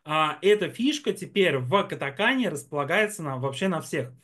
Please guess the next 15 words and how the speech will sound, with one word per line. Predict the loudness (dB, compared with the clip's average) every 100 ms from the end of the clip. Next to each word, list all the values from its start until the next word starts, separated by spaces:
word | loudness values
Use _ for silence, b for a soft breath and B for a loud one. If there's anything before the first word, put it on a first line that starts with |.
| _ B B 0
А, | 4 4 2 4
очень | 4 4 2 2
часто, | 2 0 0 -2 -4 -2
вот | -2 -2
какие | -4 -2 0 2 2 0
прям, | 0 2 2 -2 -6 -4
знаете, | 0 -2 -2 -2 0 0
очень | 0 -4 -2 -4
часто | 0 0 2 -2
используются, | -2 0 -2 0 0 -2 -2
например, | -6 -6 -4 -2 0 -2 -4 B B _ _
а, | 0 2 2 -4 _ _ -6
у | -2 0 0 -2 -6 _ _ _ _ _ _ _ _ _ _ -6
и | -2 -2 -4 -8 _ _ _ _ _
и. | -6 -4 -2 -2 -4